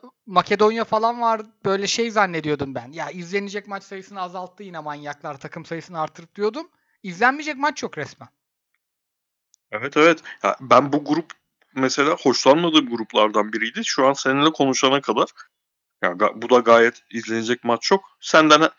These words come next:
Speaker 2: belli ki İngiltere'ye kurulmuşsun sen. Bir
Speaker 1: Abi.
Speaker 2: İngiltere yorumu alalım.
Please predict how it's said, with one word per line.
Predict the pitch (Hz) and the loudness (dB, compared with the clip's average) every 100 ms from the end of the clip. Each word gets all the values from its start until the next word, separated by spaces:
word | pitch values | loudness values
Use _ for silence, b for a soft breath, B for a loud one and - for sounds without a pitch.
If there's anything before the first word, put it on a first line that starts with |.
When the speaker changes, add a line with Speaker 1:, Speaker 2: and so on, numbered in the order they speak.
| b _ _ _ - | b _ _ _ 2
Speaker 2:
belli | 143 139 | 4 4
ki | - | 0
İngiltere'ye | 135 139 139 135 147 135 147 - | 0 4 4 6 8 8 8 4
kurulmuşsun | - 127 135 143 139 - | -6 4 6 6 -2 -6
sen. | - 131 135 | -4 -2 0
Bir | 120 | -2
Speaker 1:
Abi. | 107 | -4
Speaker 2:
İngiltere | 117 120 131 117 127 | -4 -6 0 2 4
yorumu | 117 110 113 | 2 0 4
alalım. | 135 123 107 | 6 6 2